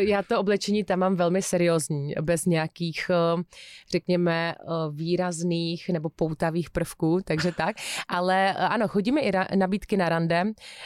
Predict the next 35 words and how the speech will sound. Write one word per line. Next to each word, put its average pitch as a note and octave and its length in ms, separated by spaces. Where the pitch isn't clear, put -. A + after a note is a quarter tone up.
ale F3+ 460
většinou G3 840
jsou F#3+ 340
to G#3 140
takové G#3 360
jako A3 280
vtipné G#3+ 520
nabídky, G3+ 600
na G3 140
které F#3 560
upřímně F#3+ 480
moc E3+ 280
neodpovídám, D#3 800
protože, E3 580
eh, E3+ 160
nechci, F3 220
aby F3+ 100
se F#3+ 100
pánové F3 340
zlobili, E3+ 420
ale E3 340
není E3 280
v E3 40
mých E3+ 200
silách D#3+ 340
úplně E3 260
odpovědět F3 440
za E3+ 100
prvé F3 260
na F3 100
každou F3 320
zprávu E3+ 440
a F3 80
za F3+ 120
druhé, F3+ 540